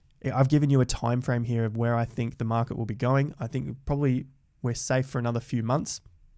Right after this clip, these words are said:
Anything can change, which is why I'm saying subscribe to the channel, bell notification icon, hit all so that you see the videos come up. But at least that gives me some sort of idea. Okay, I can be patient. I don't have to buy every single dip, every five cents on the way down.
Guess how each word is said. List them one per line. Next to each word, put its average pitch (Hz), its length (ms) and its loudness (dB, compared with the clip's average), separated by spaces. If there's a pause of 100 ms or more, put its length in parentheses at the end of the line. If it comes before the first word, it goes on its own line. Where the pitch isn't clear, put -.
(460)
Anything 147 280 4
can 120 100 -2
change, 123 300 0
which 120 140 -6
is 117 80 -8
why 120 200 -2
I'm 117 180 -6
saying 113 340 -4 (200)
subscribe 120 420 0
to 120 40 0
the 113 60 0
channel, 110 280 0
bell 113 180 0
notification 113 580 -4
icon, 110 260 -4
hit - 160 -6
all 127 240 0
so 131 160 -4
that 113 60 -2
you 113 80 -2
see 131 200 -2
the 117 100 -2
videos 117 380 -2
come 147 200 -8
up. 139 220 -2 (680)
But 127 80 0
at 104 60 -4
least 160 160 4
that 131 100 -2
gives 135 160 2
me 135 60 2
some 127 180 0
sort 127 140 0
of 117 80 2
idea. 110 400 0
Okay, 113 280 2
I - 60 -2
can 135 100 -2
be 123 120 0
patient. 135 580 2
I 120 60 -4
don't 120 100 0
have 127 120 0
to 117 80 -4
buy 120 360 0
every 120 180 -2
single 117 260 -6
dip, 117 280 -2 (140)
every 120 200 -2
five 117 320 -6
cents 117 320 -6
on 113 100 -2
the 110 60 -4
way 107 200 -4
down. 117 320 -2